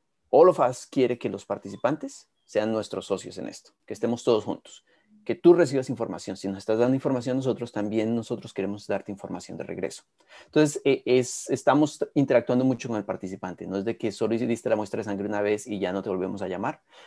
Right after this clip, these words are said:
Te estamos mandando comunicaciones mensuales, te estamos dejando saber cuántas personas en el programa, si ya descubrieron algo nuevo, en qué va el programa. Entonces, es, yo creo que es muy beneficioso para la comunidad aprender sobre su salud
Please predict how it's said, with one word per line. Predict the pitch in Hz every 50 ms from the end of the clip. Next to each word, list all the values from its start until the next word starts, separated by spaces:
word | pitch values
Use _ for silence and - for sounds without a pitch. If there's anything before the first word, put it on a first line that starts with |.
| - _ _ _
Te | - 113
estamos | - - 101 101 104
mandando | 98 92 95 95 95 98 98 101 98
comunicaciones | - 107 98 95 - 87 - 98 95 95
mensuales, | 98 101 101 - 127 120 120 120 -
te | -
estamos | - - 101 98 95
dejando | 98 - 95 92 90 95
saber | 95 - 82 82 85 - - _ _ _ _ _ _ _ _ _ _ _
cuántas | - - - - 98 - -
personas | - 101 - - 101 98 90 101
en | 101 95
el | 92
programa, | - 101 101 104 113 117 117 117 117 113 - - - - _
si | - - 107
ya | 98 101
descubrieron | 95 98 - - 107 104 101 98 101 104
algo | 98 98 95 101
nuevo, | 107 117 123 120 117 113 113 117 - - -
en | 107 98 95
qué | - - 117 104
va | 104 104 104
el | 104 98 101
programa. | - 117 117 123 127 120 113 117
Entonces, | 113 - - 110 107 - 113 - - _ _ _ _ _
es, | - 117 113 - - - - -
yo | 120 123 123
creo | - 147 151 -
que | 151
es | 131 143
muy | 139 135
beneficioso | 127 127 127 123 - 110 - - 104 98 113 104
para | - 101 98
la | 98
comunidad | - 101 98 95 98 95 95 - _
aprender | - 87 92 - - 87 92 92 104 110
sobre | - 131 135 135
su | 127 120
salud | - - 101 - 202 -